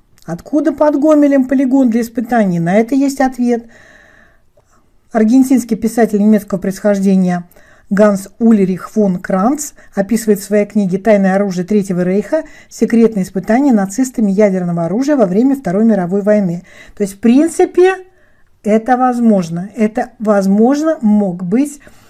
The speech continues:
след от испытания ядерной бомбы.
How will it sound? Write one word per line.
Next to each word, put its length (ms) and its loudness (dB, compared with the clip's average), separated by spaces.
след 520 0
от 340 0
испытания 600 0
ядерной 440 2
бомбы. 480 0